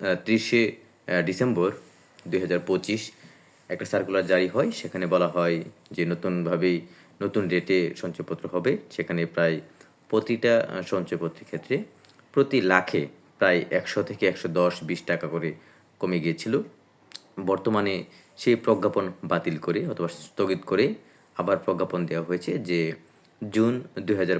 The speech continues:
পঁচিশে যে সার্কুলার, সেই সার্কুলার চলমান থাকবে। তো এই সার্কুলারটা হয়েছে, আহ, চার তারিখে, চার জানুয়ারি দুই হাজার ছাব্বিশ। তো এর মধ্যে আপনারা যারা সঞ্চয়পত্র করেছেন জানুয়ারি এক তারিখ,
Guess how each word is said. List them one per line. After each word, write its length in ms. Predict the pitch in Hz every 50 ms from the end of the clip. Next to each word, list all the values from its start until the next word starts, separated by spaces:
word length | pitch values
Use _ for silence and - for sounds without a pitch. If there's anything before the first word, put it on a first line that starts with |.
| 82 -
পঁচিশে 420 | 87 85 - - - - 85 80
যে 140 | 76 78 76
সার্কুলার, 440 | - - 82 78 - 95 104 127 180 - - - _ - -
সেই 200 | - - 92 85
সার্কুলার 400 | - - 85 - - 82 80 80
চলমান 340 | - - 92 87 85 87 82
থাকবে। 360 | - - 92 87 98 139 160 233 - - - _ _ - - - - _ _ _ _
তো 300 | 104 101 95 95 95 - -
এই 100 | 117 123
সার্কুলারটা 600 | 120 - 135 131 131 135 135 135 - 151 147 147 - -
হয়েছে, 380 | 107 98 95 - - 101 120
আহ, 600 | 156 165 - _ - _ _ _ _ 85 87 85 82 -
চার 120 | 101 92 87
তারিখে, 320 | - 82 82 90 - 156 233 - - -
চার 240 | - 101 92 90 90
জানুয়ারি 300 | 85 95 92 90 85 85
দুই 120 | 82 87 85
হাজার 160 | 82 82 80
ছাব্বিশ। 460 | - - 90 85 82 85 135 - - - _ _ - - - - - - - _ _ _
তো 80 | - 92 - -
এর 140 | 139 143 160
মধ্যে 300 | 175 185 170 151 151 135
আপনারা 280 | 120 - 113 107 104
যারা 180 | 101 101 98 95
সঞ্চয়পত্র 440 | - 107 98 - 95 92 - - -
করেছেন 420 | - 90 85 85 - 131 139 180 - - _ _ _ _ _ _ _ _ _ _ _ _ - - - - 110
জানুয়ারি 340 | 107 110 107 107 104 98 98
এক 260 | - - 98 95 - -
তারিখ, 320 | - 92 90 104 104 -